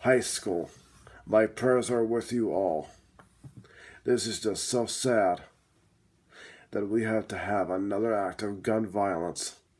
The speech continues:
It just breaks my heart. No child should have to go to school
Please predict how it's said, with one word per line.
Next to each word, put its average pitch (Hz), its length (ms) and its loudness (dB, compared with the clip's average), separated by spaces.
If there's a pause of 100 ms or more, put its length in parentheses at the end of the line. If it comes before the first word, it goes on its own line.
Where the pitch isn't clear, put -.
(480)
It 110 160 0
just 113 260 -2
breaks 104 320 -2
my 110 180 -2
heart. 98 440 -2 (1160)
No 127 300 4
child 98 540 2
should 98 100 -6
have 98 160 0
to 104 80 -8
go 101 220 -2
to 92 80 -6
school 90 600 -4